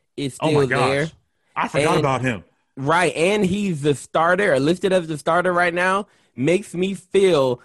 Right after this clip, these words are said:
Speaker 1: like I wanna stay away from all of that, right? Like, I don't wanna get, I, I like DeAndre. Maybe in a dynasty I pick up a DeAndre,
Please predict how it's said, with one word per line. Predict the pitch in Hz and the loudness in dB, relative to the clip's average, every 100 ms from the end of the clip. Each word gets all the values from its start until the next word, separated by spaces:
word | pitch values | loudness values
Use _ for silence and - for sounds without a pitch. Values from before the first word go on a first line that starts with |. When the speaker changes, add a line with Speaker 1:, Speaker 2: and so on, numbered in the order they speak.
| - | -8
Speaker 1:
like | 131 131 | -6 -2
I | 147 | 0
wanna | 190 190 151 | 0 -2 -4
stay | - - - 185 | -8 -8 -2 2
away | 196 185 180 139 113 117 _ _ | 4 4 4 2 0 -4 _ _
from | - 156 147 139 131 | -4 0 2 0 -2
all | - 151 135 | 0 2 2
of | |
that, | 113 82 - _ _ _ | 0 -6 -10 _ _ _
right? | 113 143 180 - _ _ | -4 0 0 -2 _ _
Like, | 135 139 | -4 -2
I | 127 185 | 0 2
don't | 214 196 | 2 2
wanna | 185 151 | 0 0
get, | 147 165 - | 0 0 -2
I, | 151 156 | -2 -2
I | 107 | 0
like | 135 175 170 | 0 0 0
DeAndre. | 190 185 180 190 196 190 | 0 2 0 0 0 0
Maybe | 147 151 147 | -2 0 -2
in | |
a | 117 | -2
dynasty | 143 294 240 - 170 | -2 -2 -2 0 0
I | |
pick | 151 170 | 0 -4
up | 151 | -4
a | 143 | -4
DeAndre, | 139 139 135 143 139 | -4 -4 -4 -2 -2